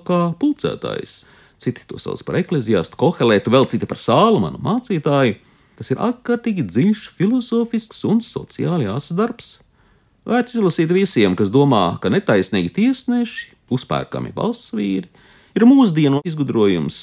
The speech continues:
Nē, nekas nav jauns zem saules, saka Salamans. Taču mērķis šai grāmatai ir cits: piespiest cilvēku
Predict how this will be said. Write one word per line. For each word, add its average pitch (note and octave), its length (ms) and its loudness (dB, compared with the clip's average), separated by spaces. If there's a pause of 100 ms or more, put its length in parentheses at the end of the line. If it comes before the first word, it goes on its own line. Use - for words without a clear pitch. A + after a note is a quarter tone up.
(220)
Nē, F3 320 2
nekas C3 320 -2
nav C#3 160 2
jauns A#2+ 400 0
zem B2 160 -2
saules, G3+ 720 -4
saka - 320 -8
Salamans. - 720 -6 (640)
Taču A#2 240 -4
mērķis G3 400 0
šai G2+ 160 2
grāmatai F#2+ 400 -2
ir - 80 -20
cits: - 300 -6 (500)
piespiest G#3 640 -2
cilvēku D3+ 540 -4